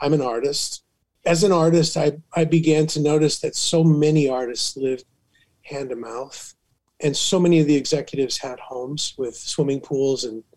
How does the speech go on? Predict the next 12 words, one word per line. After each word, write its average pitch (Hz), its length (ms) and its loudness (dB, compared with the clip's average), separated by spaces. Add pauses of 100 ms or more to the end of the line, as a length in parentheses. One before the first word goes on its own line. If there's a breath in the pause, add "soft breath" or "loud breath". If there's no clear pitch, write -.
(220)
and 131 160 -8
cars 131 480 -4
and 120 160 -12
families. 123 520 -6
And 117 120 -8
I, 120 180 -12 (200)
I 131 120 -16
started 175 380 -6
to - 80 -14
become 135 360 -14
envious. 160 600 -6
Like, - 300 -12